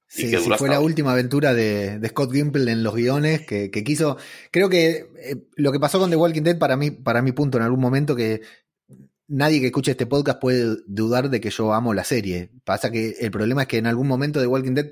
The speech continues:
Speaker 2: dejó de sorprendernos, pasó de ser la serie que nos sor-, que, que cada día nos sentábamos a ver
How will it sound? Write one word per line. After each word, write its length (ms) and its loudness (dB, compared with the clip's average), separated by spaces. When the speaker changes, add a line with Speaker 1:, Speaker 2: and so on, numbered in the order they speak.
Speaker 2:
dejó 240 -2
de 60 0
sorprendernos, 640 -2
pasó 240 -2
de 120 2
ser 280 -2
la 140 -6
serie 240 0
que 100 -2
nos 140 -4
sor-, 200 -4
que, 260 -4
que 260 -6
cada 220 4
día 180 0
nos 100 -4
sentábamos 560 0
a 80 0
ver 260 0